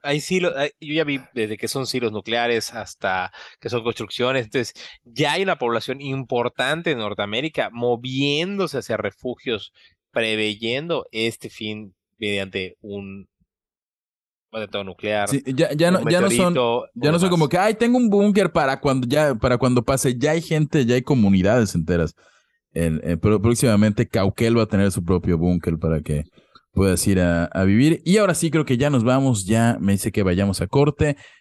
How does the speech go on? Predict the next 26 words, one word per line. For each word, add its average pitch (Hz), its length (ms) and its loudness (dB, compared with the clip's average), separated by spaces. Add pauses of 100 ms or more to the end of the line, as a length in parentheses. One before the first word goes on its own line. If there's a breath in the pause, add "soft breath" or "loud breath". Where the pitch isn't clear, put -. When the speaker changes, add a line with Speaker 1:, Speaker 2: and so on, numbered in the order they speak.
Speaker 2:
Esto 92 460 0
fue 87 120 0
La 78 120 -2
Casita 87 340 0
del 82 100 4
Horror. 101 240 4
Originalmente 107 640 2
iban 98 140 4
a 90 80 4
ser 98 180 0
de 90 100 2
críptidos, 107 460 2
pero 85 140 2
pues 78 120 -2
ya, 87 240 2 (340 soft breath)
ya 98 200 0
fue 104 160 2
una, 82 720 2 (340 loud breath)
un 101 200 2
café 107 360 0
con 101 180 2
el 90 60 4
apocalipsis. 101 840 2
Está 90 540 2
el 87 100 0
señor 85 540 2